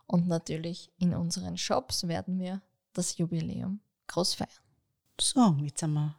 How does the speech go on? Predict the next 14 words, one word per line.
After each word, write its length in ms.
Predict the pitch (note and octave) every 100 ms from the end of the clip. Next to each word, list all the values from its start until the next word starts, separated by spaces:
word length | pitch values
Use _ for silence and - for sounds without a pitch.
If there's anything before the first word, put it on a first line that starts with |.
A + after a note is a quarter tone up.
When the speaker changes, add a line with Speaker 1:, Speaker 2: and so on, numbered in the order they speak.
| -
Speaker 2:
wieder 220 | E3 D#3
am 100 | D3
Ende 440 | D#3 E3 F#3 G#3 - - _
unserer 420 | E3 D#3 D#3 D3+
Folge 640 | D3+ D3+ D3 D3+ F#3+ F#3 F3+ _
von 240 | - D3 C3+
Haargeflüster. 680 | C#3+ A3 G#3+ A3 - B3+ D4 - _ -
Wir 140 | E3
freuen 320 | - D#3+ D#3+
uns 160 | D#3+ -
immer 340 | G#3 A#3 A#3
über 160 | G3 E3+
neue 200 | D#3+ D3
Produktideen. 800 | D3+ - C4 - - A3+ A#3 B3